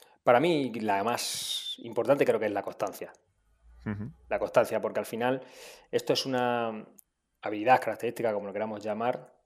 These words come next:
Speaker 1: que es, <laughs> parece muy sencilla de adquirir, pero la constancia en un inversor profesional, aparte de ser clave, es, creo, lo más difícil de conseguir. Porque esto, eh,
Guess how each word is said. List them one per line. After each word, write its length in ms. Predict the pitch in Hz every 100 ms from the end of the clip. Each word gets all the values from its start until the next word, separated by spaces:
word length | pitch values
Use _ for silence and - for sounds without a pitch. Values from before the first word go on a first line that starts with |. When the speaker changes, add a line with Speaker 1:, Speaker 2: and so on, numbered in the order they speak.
| _ _
Speaker 1:
que 640 | - 101 95 90 87 90 -
es, 140 | - -
<laughs> 220 | - 123
parece 220 | - -
muy 160 | - 127
sencilla 560 | - 226 - 117 110 107
de 120 | 208
adquirir, 760 | - - 117 123 120 - - _ _ _ _ _
pero 180 | 107 101
la 160 | 98
constancia 920 | 98 104 - 113 113 - 117 117 113 104
en 160 | 110 110
un 100 | 110
inversor 320 | 104 - 214
profesional, 600 | 107 196 107 113 120 - _ _ _
aparte 320 | - 117 127
de 60 | 120
ser 260 | - 107
clave, 400 | - 120 120 113
es, 320 | 127 - - _ _ _
creo, 380 | 123 117 127 127
lo 220 | 110 107
más 220 | 110 123 110
difícil 520 | 104 - - 85 - _ _ _
de 160 | - 90
conseguir. 520 | 90 - 90 85 - _ _ _ _ _ _ _ _ _ _
Porque 200 | - 107
esto, 460 | 131 - 160 160 - -
eh, 380 | 110 107 98